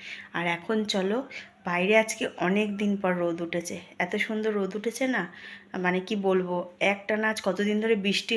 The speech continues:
হওয়াতে তো ঘরের অবস্থা খুবই খারাপ। আর আমাদের যেহেতু দেখো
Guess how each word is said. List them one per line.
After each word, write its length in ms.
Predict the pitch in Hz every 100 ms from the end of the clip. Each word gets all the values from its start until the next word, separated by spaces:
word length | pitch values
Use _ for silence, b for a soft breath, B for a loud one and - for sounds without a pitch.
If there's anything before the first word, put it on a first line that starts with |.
| 208
হওয়াতে 260 | 202 208 220
তো 40 | 220 175
ঘরের 200 | 175 190
অবস্থা 280 | 185 185 - 208
খুবই 220 | 202 196 196
খারাপ। 220 | 196 214 233 B B B
আর 60 | 175 180
আমাদের 240 | 196 202 208
যেহেতু 260 | 233 226 240 214
দেখো 220 | 185 -